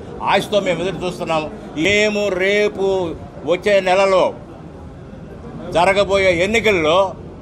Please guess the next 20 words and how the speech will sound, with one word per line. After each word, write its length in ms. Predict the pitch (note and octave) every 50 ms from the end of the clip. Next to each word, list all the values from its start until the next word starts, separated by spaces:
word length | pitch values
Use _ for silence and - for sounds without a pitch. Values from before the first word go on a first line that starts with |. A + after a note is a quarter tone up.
| - -
కొత్తగా 460 | D#3 F3 F#3 - A3 A#3+ A3 A3 A3 -
అవసరమైతే 640 | D#3+ F3 G#3 - - B3 B3 A#3 A#3+ B3 A#3 A#3 A3+
కొత్త 340 | G#3 - G3+ G#3 G#3 A#3 A#3
కార్యవర్గాన్ని 880 | - G#3+ G#3+ A3+ A3 A3+ A3 G#3+ G#3+ G#3 F#3+ A3 G#3+ G#3 G3+ F#3+ F3 F3+
ఎన్నుకొని 640 | G3+ A3 B3 C4 - B3 A#3 G#3+ F#3 D#3+ C#3+ D3 - - - - -
దీన్ని 240 | - D#3+ F3+ F3+ E3
క్రమ 280 | - E3+ D#3+ F3+ G#3 A3
పద్ధతిలో 480 | G3 G#3+ G3+ F#3 G#3 F#3 F#3+ G3 F#3
పెట్టి 240 | E3+ F3 F3+ - F3+
వెళ్ళటానికి 720 | D3+ D3+ E3 F#3+ G3+ F#3 G#3+ G#3+ G3+ G3 - D#3+ D3+ D3 C#3+ - - - - B2+
ఈ 100 | C3 D3
మోడర-, 580 | C#3+ C3+ D#3+ F#3+ G#3 G#3 G#3 F#3+ G3 G3 F#3 -
మోడరేటర్ 520 | D3 E3 F3+ F#3 G3 G3+ G3+ F3 F#3+ F#3+
గారు 340 | F3+ F#3 F3+ E3+ D#3+ C#3 B2 - - - - - -
వాళ్ళు 220 | C#3+ D#3 D#3+ D3
హృదయశుద్ధిగా 760 | B2+ B2 D#3 E3+ G3 G#3+ G#3 - F#3+ G#3 G3 F3+ G#3 G3 F#3+
వచ్చి 560 | D#3+ D3 F3 F#3+ A#2+ - A#3+ C4+ A#3+ D#3 A#2+ - - - - - - - - - - - - - - -
లీవ్ 360 | C#3 C#3 E3+ G#3+ A#3+ B3+ B3 -
క్యాన్సిల్ 520 | - F#3+ G3 A3 A#3+ A#3+ G#3+ A#3+ A3+ G3+
చేసుకొని 500 | G3+ G3 - - F#3 F3 E3 D#3+ D#3+